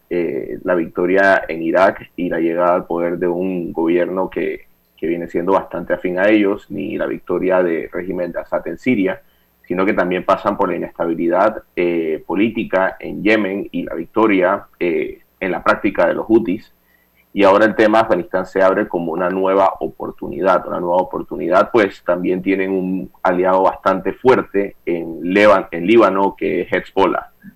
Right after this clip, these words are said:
Eh, y al Hezbollah ser un, un actor que no respeta ciertas fronteras y tiene distintos centros de operaciones, también tiene, juega un rol muy importante en desestabilizar la región.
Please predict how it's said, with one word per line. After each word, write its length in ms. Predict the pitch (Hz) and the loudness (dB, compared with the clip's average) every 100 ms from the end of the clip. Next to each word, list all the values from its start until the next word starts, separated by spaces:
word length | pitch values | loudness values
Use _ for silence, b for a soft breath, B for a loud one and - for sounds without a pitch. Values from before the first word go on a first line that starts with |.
| b _ | b _
Eh, 460 | - 90 87 85 82 85 | -2 2 2 0 -2 0
y 80 | |
al 180 | 90 87 | 0 2
Hezbollah 400 | 117 104 95 90 | 0 2 2 2
ser 180 | - 87 | 0 -2
un, 120 | 92 - | -2 -4
un 180 | 90 95 | -4 -2
actor 560 | 90 107 101 101 95 | -2 2 2 2 -2
que 400 | - 90 85 85 - | -2 0 2 0 -2
no 100 | 95 | -2
respeta 420 | 92 - 110 95 | -2 -2 0 0
ciertas 400 | - 98 90 90 | -2 -4 -2 -4
fronteras 560 | - 85 107 95 90 - | -4 -2 0 2 0 -4
y 60 | |
tiene 380 | 82 87 85 87 | -6 -4 -2 -4
distintos 560 | 85 - 92 92 92 - | -4 -10 -10 -8 -8 -6
centros 280 | 90 90 90 | -8 -8 -10
de 60 | |
operaciones, 640 | 87 - 87 123 110 110 - _ - | -10 -8 -2 0 0 -2 -8 _ -4
también 500 | 90 90 90 92 98 | -2 0 -2 -2 -2
tiene, 300 | 98 92 92 | -4 -4 -4
juega 240 | 90 90 | -4 -2
un 120 | 92 | -2
rol 180 | 90 92 | -2 -2
muy 200 | 90 92 | 0 -2
importante 540 | 92 87 82 87 85 90 | -2 -4 -4 -4 -6 -8
en 80 | |
desestabilizar 840 | - - _ 85 80 - - 80 - | -8 -12 _ -4 -4 -6 -6 -4 -4
la 100 | 82 | -6
región. 360 | - 92 87 | -4 -2 -2